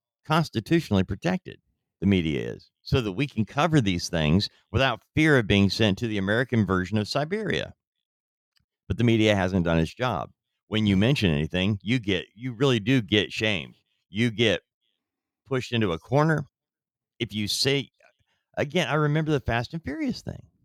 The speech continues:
You've got their own words. You've got Eric Holder and Barack Obama in their own words admitting a lie. And that's not enough. The media won't go with it. We know what happened. You can prove what happened, but what happens if you do it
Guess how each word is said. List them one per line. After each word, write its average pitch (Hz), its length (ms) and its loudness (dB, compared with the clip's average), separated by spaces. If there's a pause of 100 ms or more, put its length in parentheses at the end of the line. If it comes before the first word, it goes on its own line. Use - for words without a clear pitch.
(540)
You've 147 260 2
got 151 420 2
their 147 240 -2
own 170 260 2
words. 156 380 -2
You've 127 100 -6
got 127 200 -2
Eric - 280 -6
Holder 156 300 -2
and 127 120 4
Barack 139 280 2
Obama 151 420 0
in 135 120 0
their 127 140 6
own 127 220 0
words 151 380 0 (260)
admitting 123 540 2
a 92 40 0
lie. 76 440 -4 (840)
And 131 200 4
that's 151 300 2
not 135 180 8
enough. 160 160 2
The - 100 -4
media 110 300 4
won't 117 220 2
go 165 160 4
with 90 180 4
it. 50 140 -6 (400)
We 170 260 6
know 170 500 4
what 127 280 2
happened. 101 400 -2 (420)
You 151 140 0
can 165 160 4
prove 202 380 2
what 135 160 6
happened, 110 360 6
but 120 120 2
what 151 160 6
happens 156 320 4
if 139 140 0
you 139 100 4
do 151 240 4
it 190 120 0